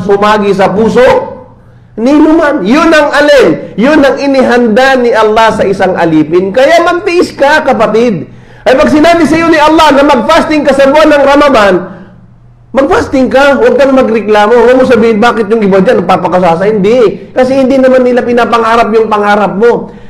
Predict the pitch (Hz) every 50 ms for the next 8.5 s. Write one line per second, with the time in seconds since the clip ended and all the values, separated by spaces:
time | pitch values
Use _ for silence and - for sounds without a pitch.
0 | - - - 240 247 247 269 269 262 254 262 262 254 262 262 254 262 254 262 254
1 | 247 240 240 240 240 247 247 247 240 233 233 233 240 240 240 240 240 240 240 233
2 | 233 240 240 240 233 233 233 233 233 226 208 214 214 - 233 240 240 240 - -
3 | 226 233 226 226 226 233 - 208 214 196 202 202 202 202 214 190 208 202 202 196
4 | 180 185 190 185 180 180 180 175 170 170 170 170 165 160 156 151 143 143 147 147
5 | 147 143 139 135 123 143 175 180 180 180 190 196 208 202 196 185 175 151 165 175
6 | 170 180 175 160 - 160 170 170 156 160 160 151 156 151 160 151 156 156 151 143
7 | 147 143 - 151 143 139 143 139 - 151 135 135 131 123 123 139 143 131 135 127
8 | 127 123 117 120 117 117 113 113 110 -